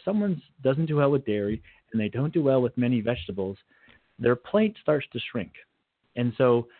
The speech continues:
once you start realizing that there's these different nuances in diet,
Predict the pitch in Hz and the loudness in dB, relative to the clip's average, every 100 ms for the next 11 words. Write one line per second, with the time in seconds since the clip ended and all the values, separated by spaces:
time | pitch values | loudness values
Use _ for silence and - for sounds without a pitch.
0 | _ _ _ _ _ - 135 220 233 226 | _ _ _ _ _ -4 -2 -2 -4 -6
1 | 175 120 139 135 113 113 110 113 101 104 | -4 -4 -2 0 0 -4 -4 -6 -6 -10
2 | - 139 139 139 123 110 - 214 120 123 | -6 -6 -4 -2 -2 -2 -8 -6 0 2
3 | 127 117 107 113 101 101 113 117 104 90 | 4 2 2 -4 -2 -2 0 2 0 -4